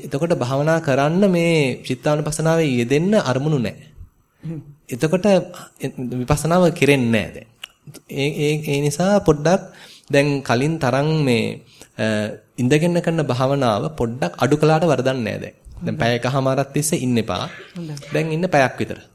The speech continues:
Speaker 2: හොඳයි.
Speaker 1: ඊටත් වඩා ඕනනම් අඩු කළත් කමන්නේ. දැන් එතෙන්ට ගිහිල්ලා දැන් ආයෙ පිම්බීම හැකිලීමට දාන්න යන්නත් එපා.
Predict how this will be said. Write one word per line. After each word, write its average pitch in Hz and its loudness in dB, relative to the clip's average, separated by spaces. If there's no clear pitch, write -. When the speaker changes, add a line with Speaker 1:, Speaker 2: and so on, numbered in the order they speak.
Speaker 2:
හොඳයි. 151 -14
Speaker 1:
ඊටත් 127 -2
වඩා 143 6
ඕනනම් 160 4
අඩු 143 4
කළත් 147 2
කමන්නේ. 135 0
දැන් 180 2
එතෙන්ට 165 0
ගිහිල්ලා 156 0
දැන් 160 -2
ආයෙ 156 4
පිම්බීම 151 0
හැකිලීමට 156 0
දාන්න 147 2
යන්නත් 151 0
එපා. - -2